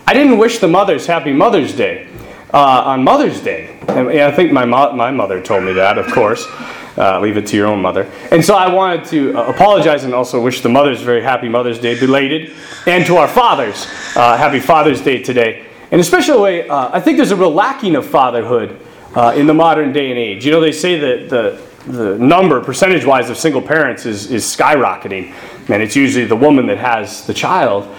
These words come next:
uh, because the father leaves. Uh, and so, gentlemen, we just ask, uh, on beha-, I ask on behalf of the church that you live out that vocation of fatherhood. And the most important thing that a father can do is what God the Father did, and that is give until it hurts.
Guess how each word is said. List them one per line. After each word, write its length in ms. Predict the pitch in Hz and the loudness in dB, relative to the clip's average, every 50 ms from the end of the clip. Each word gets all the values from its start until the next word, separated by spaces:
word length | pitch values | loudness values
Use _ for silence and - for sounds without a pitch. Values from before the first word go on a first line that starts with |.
| - - - - - | -20 -20 -12 -4 -2
uh, 160 | 98 104 104 | 0 0 0
because 300 | 110 113 - 131 110 95 | 0 0 2 2 2 2
the 80 | 107 | 0
father 300 | 98 - 120 107 104 101 | 2 4 4 4 4 2
leaves. 500 | 95 104 120 120 107 90 - - - - - - - - - - | 2 0 0 -2 -2 -4 -8 -12 -14 -16 -20 -20 -20 -20 -16 -6
Uh, 220 | - 110 113 113 113 | -4 -2 -2 -2 0
and 160 | 127 123 120 | -2 -2 0
so, 220 | - - 160 135 | 2 2 2 4
gentlemen, 600 | 117 151 208 208 202 190 175 147 123 - - - - - - | 4 4 4 4 4 4 2 0 -2 -6 -10 -16 -20 -8 -2
we 140 | - 165 202 | 0 2 2
just 200 | 190 170 - - | 2 0 2 2
ask, 360 | 165 160 165 156 151 - - | 2 4 4 2 0 -2 -4
uh, 380 | 170 135 117 104 101 101 - - - - - - - - - | -2 -2 -2 -2 -4 -6 -10 -16 -20 -20 -20 -20 -20 -6 -2
on 120 | - 120 | 0 0
beha-, 160 | 120 123 139 - | 2 2 2 2
I 140 | 156 185 | 2 2
ask 220 | 196 160 139 - - | 2 0 -2 -2 -4
on 60 | 147 | -4
behalf 200 | 127 123 147 151 | -2 -2 -2 -2
of 60 | - 120 | -2 -4
the 60 | 101 | -8
church 340 | - - - 180 147 - - | -4 0 0 0 0 0 -4
that 80 | 139 | -4
you 120 | 151 185 185 | -2 0 2
live 140 | 185 170 | 2 4
out 160 | 160 156 147 156 | 4 2 2 0
that 120 | 139 117 | -2 -2
vocation 400 | 120 110 - 147 127 - - 120 | -4 -4 -4 -6 -6 -4 -4 -6
of 80 | 104 - | -2 0
fatherhood. 640 | - 113 98 95 92 87 107 98 85 - - - | 2 2 2 2 0 -2 -4 -4 -4 -4 -2 2
And 80 | 135 156 | 4 4
the 40 | |
most 200 | 175 180 175 175 | 4 4 4 2
important 420 | 185 156 - 196 226 220 190 160 - | 0 2 4 4 4 4 2 0 -2
thing 480 | - 196 196 190 190 180 - - - | 0 0 2 2 0 -2 -6 -6 -2
that 80 | - 139 | -2 -2
a 40 | 127 | 2
father 300 | - 180 175 180 175 156 | 2 2 4 4 2 0
can 180 | - 156 143 | 0 0 0
do 440 | 123 147 170 175 180 185 - - - - | 2 2 2 2 2 0 -4 -10 -4 -4
is 100 | 127 117 | 0 2
what 140 | 143 143 - | 2 4 4
God 180 | 147 139 131 | 4 2 2
the 60 | 131 - | 2 2
Father 300 | - 135 123 117 113 101 | 2 2 4 2 0 -2
did, 280 | 104 98 92 90 - - - - - - - - | -2 -4 -4 -4 -8 -14 -20 -20 -20 -10 -4 0
and 100 | 117 123 | 2 4
that 160 | 147 156 156 | 4 4 4
is 380 | 151 143 127 117 - - - - - - - - - - 147 107 98 | 2 2 0 -4 -8 -10 -14 -18 -20 -20 -20 -20 -14 -10 -10 -6 -2
give 640 | 139 147 151 180 202 214 214 190 - - - - - - - - - - - - | 0 2 4 4 2 2 0 -2 -6 -10 -14 -16 -18 -20 -20 -20 -20 -20 -6 -4
until 300 | 147 131 - - 135 135 | -4 0 2 2 2 2
it 80 | 127 117 | 2 0
hurts. 560 | 113 101 92 - - - - - - - | -2 -6 -6 -8 -10 -12 -14 -14 -16 -18